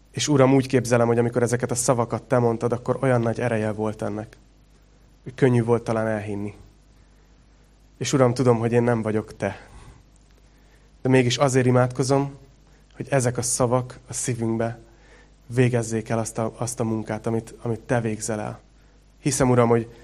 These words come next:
te akartad ezt az üzenetet ma reggel a gyülekezetnek elmondani. És imádkozom azért, hogy,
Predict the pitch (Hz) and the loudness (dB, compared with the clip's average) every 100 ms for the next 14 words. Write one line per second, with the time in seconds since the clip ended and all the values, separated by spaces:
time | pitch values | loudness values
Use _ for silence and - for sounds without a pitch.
0 | - _ _ 143 127 120 120 - 117 107 | -20 _ _ 4 4 4 0 0 -4 -4
1 | 117 110 123 113 117 113 113 110 113 110 | -6 -4 -4 -2 -4 -4 -2 -2 -4 -6
2 | 110 104 110 110 110 117 123 120 113 113 | -6 -6 -8 -8 -10 -10 -8 -6 -8 -8
3 | 117 - _ _ _ _ _ _ _ _ | -12 -14 _ _ _ _ _ _ _ _
4 | _ _ _ _ _ _ - - 135 123 | _ _ _ _ _ _ -4 4 4 4
5 | - 127 120 123 120 113 107 127 117 | 0 0 2 2 0 -4 -4 -4 -6